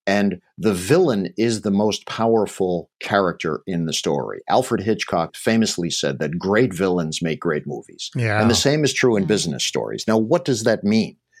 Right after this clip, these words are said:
Speaker 1: The villain doesn't have to be animate. The villain is not a person. The villain is not necessarily a competitor. The villain is the problem. It's anything
Speaker 3: Hmm.
Speaker 1: that frustrates the consumer, that causes him or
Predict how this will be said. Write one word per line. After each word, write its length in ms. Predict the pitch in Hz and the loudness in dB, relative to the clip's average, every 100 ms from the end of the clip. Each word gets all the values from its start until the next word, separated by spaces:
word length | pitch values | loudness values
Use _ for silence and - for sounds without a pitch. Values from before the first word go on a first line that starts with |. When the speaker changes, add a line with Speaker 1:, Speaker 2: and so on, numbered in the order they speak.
| - _ | -20 _
Speaker 1:
The 120 | 123 | 0
villain 420 | 110 160 175 151 | 4 4 4 2
doesn't 360 | 135 135 131 113 | 2 2 2 -2
have 340 | - 117 113 | -4 -8 -4
to 80 | 107 | -4
be 320 | 90 104 98 _ | 0 -2 -2 _
animate. 560 | 104 120 107 60 - - _ _ | -2 0 0 -4 -12 -18 _ _
The 80 | 104 | 0
villain 300 | 110 131 127 | 4 4 4
is 160 | 113 101 | 2 2
not 180 | 113 | 2
a 60 | 107 | 0
person. 580 | - - 123 113 85 62 | -2 0 0 0 -4 -6
The 80 | 73 | -2
villain 380 | 113 113 110 - | 2 2 2 0
is 220 | 95 - | -2 -2
not 400 | 95 104 107 - _ _ - | -2 0 -2 -4 _ _ -2
necessarily 800 | 101 107 98 - 104 104 101 | 0 2 0 0 2 4 4
a 80 | 87 | 2
competitor. 720 | 85 95 90 123 117 85 64 - - - - | 0 -4 -2 0 0 0 -6 -10 -20 -10 0
The 80 | |
villain 380 | 123 123 180 170 | 2 4 4 2
is 240 | - 127 113 | 0 -2 -2
the 80 | |
problem. 720 | 113 - 123 107 123 92 60 - _ - | -6 -2 0 2 0 -4 -8 -14 _ -4
It's 180 | 101 - | -2 2
anything 460 | 127 147 139 127 127 | 2 0 2 2 2
Speaker 3:
Hmm. 40 | |
Speaker 1:
that 180 | 110 101 | 2 0
frustrates 1040 | - - - 110 139 - - 101 98 95 | -4 -8 -2 2 2 0 0 0 0 -2
the 140 | - 98 | -4 -4
consumer, 800 | - 98 - - 110 95 64 - _ - - _ - | -2 -4 -2 0 2 0 -4 -12 _ -20 -20 _ 0
that 220 | 101 - | 0 0
causes 640 | - 113 113 104 107 98 | 0 2 2 2 0 -2
him 240 | - 117 107 | -2 0 2
or 140 | 98 | 0